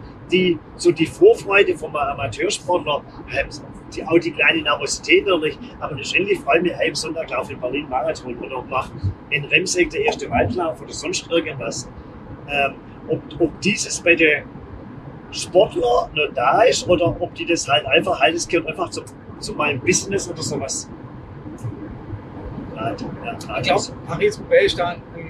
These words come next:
Speaker 2: ein, also ich glaub, ein Radsportler hat grundsätzlich Lust, Rennen zu fahren, weil sonst würde er den Sport nicht machen. Aber, also, also Spitzensport, wir reden jetzt hier vom Spitzensport.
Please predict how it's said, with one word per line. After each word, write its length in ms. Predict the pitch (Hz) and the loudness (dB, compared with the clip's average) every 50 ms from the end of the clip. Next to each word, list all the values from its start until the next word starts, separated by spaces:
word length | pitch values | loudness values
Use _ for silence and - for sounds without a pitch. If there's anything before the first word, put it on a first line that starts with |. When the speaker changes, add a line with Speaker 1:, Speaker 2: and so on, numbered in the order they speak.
| - - | -10 -8
Speaker 2:
ein, 300 | 175 165 165 - - - - - - - - - - - - - - | -8 -8 -8 -8 -10 -10 -12 -12 -12 -12 -14 -14 -14 -14 -12 -6 -4
also 160 | 156 156 - | -4 0 0
ich 80 | - - | 0 2
glaub, 200 | 170 180 170 - | 2 0 0 -2
ein 40 | 143 | -4
Radsportler 500 | 147 160 185 190 - 196 208 196 - 175 | 0 0 0 0 2 0 0 2 2 -2
hat 120 | 165 - | -2 2
grundsätzlich 520 | - - 208 - 196 - - - 170 160 | 2 2 2 4 0 -4 -4 -6 -8 -4
Lust, 320 | 151 180 202 190 - - - | 4 4 4 4 4 -2 -2
Rennen 240 | 160 160 175 180 - | -4 -4 -4 -6 -6
zu 140 | - 175 | -8 -10
fahren, 340 | - - - 135 131 131 - - - - | -10 -10 -8 -8 -8 -8 -10 -12 -14 -12
weil 120 | 107 110 - | -12 -10 -8
sonst 280 | - - - - - | -8 -8 -8 -6 -2
würde 140 | 185 196 196 | 0 0 0
er 60 | - | 0
den 120 | - 170 - | -4 -6 -8
Sport 260 | - - 156 156 156 | -6 -4 -4 -6 -6
nicht 180 | - - - - | -8 -12 -12 -12
machen. 260 | - - - - - - - - | -12 -10 -10 -10 -12 -12 -12 -10
Aber, 320 | 156 156 131 123 117 - - - - - - | -2 4 6 6 6 6 -2 -6 -12 -12 -10
also, 180 | 156 - - - - - - - - - - - - - - - - - - - - - - - - - | -10 -10 -10 -10 -12 -14 -12 -12 -12 -12 -12 -14 -12 -12 -12 -10 -10 -10 -10 -10 -10 -10 -10 -10 -8 -8
also 200 | 143 - - 143 | -6 -6 -6 -6
Spitzensport, 580 | - - - 160 - - - - - - - | -4 -4 -2 -4 -4 -4 -6 -6 -8 -6 -4
wir 80 | - - | -4 0
reden 140 | - 175 175 | 0 2 0
jetzt 160 | 175 160 - | 0 -2 -2
hier 80 | - - | -6 -8
vom 140 | - - - | -10 -8 -8
Spitzensport. 580 | - - - - - - - - - - 508 | -8 -8 -8 -8 -8 -8 -8 -6 -6 -6 -6